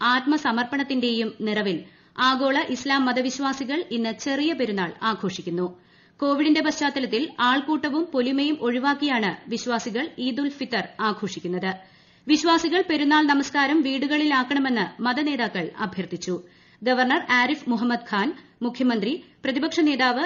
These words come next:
എന്നിവർ ഈദ് ആശംസകൾ നേർന്നു. ഈദുൽ ഫിത്തർ പ്രമാണിച്ച് ഇന്നത്തെ സമ്പൂർണ്ണ അടച്ചുപൂട്ടലിൽ ഇളവുകൾ അനുവദിച്ചിട്ടുണ്ട്. ബേക്കറി, വസ്ത്രക്കടകൾ,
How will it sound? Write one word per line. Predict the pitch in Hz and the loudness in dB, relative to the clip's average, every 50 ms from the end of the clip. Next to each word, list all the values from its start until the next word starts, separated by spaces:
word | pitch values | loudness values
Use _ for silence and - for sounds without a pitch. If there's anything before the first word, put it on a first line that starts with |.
| 359 - | 0 0
എന്നിവർ | 247 247 240 214 190 165 - - - - - - - | 0 0 0 0 -2 -2 -4 -8 -20 -20 -12 -6 -2
ഈദ് | 262 277 240 262 | -2 0 2 2
ആശംസകൾ | 247 247 247 302 294 285 - 294 202 180 156 147 - - - | 2 2 2 0 0 -2 -2 -2 -4 -4 -6 -6 -8 -6 -4
നേർന്നു. | 208 190 180 165 170 180 185 185 - _ _ _ _ _ _ _ _ _ _ _ _ _ _ - - | -2 -2 -2 -2 -2 -4 -4 -4 -8 _ _ _ _ _ _ _ _ _ _ _ _ _ _ -4 0
ഈദുൽ | 320 359 349 339 440 440 | 2 4 4 6 4 4
ഫിത്തർ | 440 427 403 - 381 359 359 | 4 4 2 2 2 0 0
പ്രമാണിച്ച് | 359 330 320 302 311 311 302 302 - 359 | 2 4 4 6 6 6 4 4 2 2
ഇന്നത്തെ | 370 320 294 277 285 277 285 285 285 | 2 4 4 2 2 2 0 -2 -2
സമ്പൂർണ്ണ | 285 302 285 269 262 262 311 302 302 330 | 0 0 2 2 2 2 2 2 4 2
അടച്ചുപൂട്ടലിൽ | 320 - 254 254 254 - 311 247 277 269 269 247 220 202 269 - - - | 2 2 0 -2 -2 -2 -2 -2 -2 -2 -2 0 0 0 -2 -2 -4 -4
ഇളവുകൾ | 262 269 294 311 302 302 220 190 156 147 - | -2 0 0 2 2 0 0 -2 -4 -4 -4
അനുവദിച്ചിട്ടുണ്ട്. | 214 226 240 233 226 190 - - - 185 180 175 185 190 185 - - _ _ _ - | -4 -2 -2 -2 -2 -4 -4 -6 -4 -4 -2 -2 -2 -4 -4 -8 -16 _ _ _ -6
ബേക്കറി, | 190 214 220 214 214 226 214 233 302 - - - | -2 0 0 0 0 -2 -2 -2 -4 -6 -6 -6
വസ്ത്രക്കടകൾ, | 226 208 - - 233 226 233 208 202 190 214 | -6 -6 -4 -4 -4 -2 -2 -2 -2 -2 -4